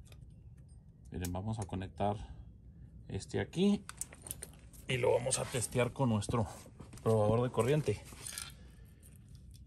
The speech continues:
Esto es muy importante que tengan todas las trailas que tienen frenos. Bueno, aquí en Estados Unidos deben de traer todo este tipo de kits.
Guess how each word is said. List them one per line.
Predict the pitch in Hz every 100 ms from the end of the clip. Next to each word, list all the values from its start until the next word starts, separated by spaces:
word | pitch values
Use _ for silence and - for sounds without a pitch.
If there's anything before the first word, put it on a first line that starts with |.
| - - - - - - - - - - - - - - - -
Esto | - 135
es | 117
muy | 131 180
importante | 190 147 - 147 151
que | 135
tengan | 113 123 143 135
todas | 131 135
las | 117
trailas | - 113 123 131 113 - -
que | -
tienen | - 110 120
frenos. | - 117 139 147 - - - - -
Bueno, | 127 131
aquí | 104
en | -
Estados | 123 127 123
Unidos | 107 104 123 110
deben | 113 117
de | 101
traer | 98 95
todo | - 113
este | 107 - 113 - - - - - - - - -
tipo | 104 - 104
de | 95
kits. | - 104 - -